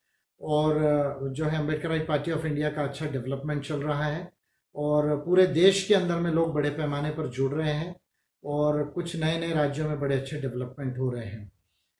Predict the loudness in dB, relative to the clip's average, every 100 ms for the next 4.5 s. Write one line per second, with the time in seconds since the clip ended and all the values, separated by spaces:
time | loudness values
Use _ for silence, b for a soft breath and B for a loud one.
0 | _ -2 0 0 -2 0 2 2 0 0
1 | 0 0 -2 -2 0 0 0 0 -2 0
2 | 2 0 0 0 0 0 0 -2 -6 _
3 | _ _ _ _ _ -4 4 6 6 4
4 | 2 0 0 0 -4